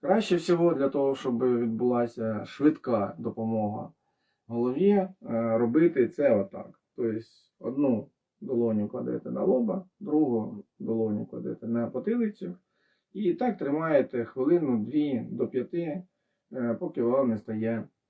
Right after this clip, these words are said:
легше. Повірте мені, в будь-якому випадку вам стане легше. От такий, е, маленький,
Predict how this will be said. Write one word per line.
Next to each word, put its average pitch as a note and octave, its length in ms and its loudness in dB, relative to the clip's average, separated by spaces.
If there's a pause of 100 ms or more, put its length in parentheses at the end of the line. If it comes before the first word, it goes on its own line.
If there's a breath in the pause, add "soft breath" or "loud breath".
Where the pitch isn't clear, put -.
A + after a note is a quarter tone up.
легше. G#2+ 560 -2
Повірте D#3 380 2
мені, D#3+ 280 2
в D3+ 80 -2
будь-якому B2+ 800 4
випадку C3+ 640 -2 (440)
вам B2+ 420 -4 (480)
стане A#2+ 540 0
легше. G#2+ 680 -2 (280)
От G3+ 160 4
такий, D#3+ 640 2
е, A#2+ 400 0
маленький, A2+ 1080 0